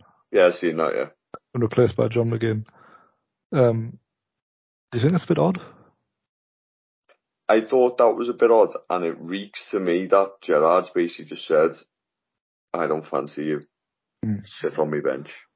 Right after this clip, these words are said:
Speaker 2: I don't know how you come back from that. Like, as, if I was
Speaker 1: No.
Speaker 2: Mings, like, 'cause to me, like, he's been captain for a while. Presumably, the players respect him.
Speaker 1: Yeah,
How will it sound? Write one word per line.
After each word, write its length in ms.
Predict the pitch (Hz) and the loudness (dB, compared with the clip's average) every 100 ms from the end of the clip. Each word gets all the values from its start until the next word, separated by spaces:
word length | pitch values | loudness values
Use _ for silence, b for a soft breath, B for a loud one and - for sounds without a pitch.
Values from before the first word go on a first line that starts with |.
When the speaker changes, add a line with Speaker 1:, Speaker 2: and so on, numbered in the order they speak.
| _ _ | _ _
Speaker 2:
I 80 | - | 2
don't 100 | 117 | 2
know 80 | 120 | 4
how 60 | 113 | 2
you 80 | |
come 120 | 107 107 | 2 0
back 180 | 107 | 0
from 100 | 113 | -2
that. 180 | 107 107 | -6 -4
Like, 200 | 107 107 - | -4 -6 -4
as, 140 | 120 | -4
if 180 | 143 120 | -4 0
I 60 | 123 | 4
was 160 | 113 | 4
Speaker 1:
No. 160 | 113 113 | 2 -2
Speaker 2:
Mings, 180 | 101 101 - 180 | -2 -10 -16 -8
like, 220 | 139 110 - _ b b b b _ _ _ - | -4 -4 -6 _ b b b b _ _ _ -2
'cause 200 | 131 113 - _ _ - B B B _ _ _ - - | -2 -2 -6 _ _ -20 B B B _ _ _ -18 -2
to 100 | 139 | 2
me, 260 | 120 98 | 2 2
like, 160 | 113 110 | -2 -4
he's 160 | 120 | -4
been 140 | 113 127 | -2 -2
captain 200 | 131 131 | -2 -4
for 60 | 113 | -6
a 40 | |
while. 380 | 110 107 107 - b b b b b _ | -2 -2 -4 -8 b b b b b _
Presumably, 540 | - 131 165 131 95 101 | -6 0 2 2 0 -2
the 80 | |
players 400 | 107 - 117 113 | -2 0 2 0
respect 360 | 117 - 135 - | -4 -2 -2 -2
him. 200 | 135 127 - _ _ - | -6 -6 -12 _ _ 0
Speaker 1:
Yeah, 220 | 156 170 | 4 4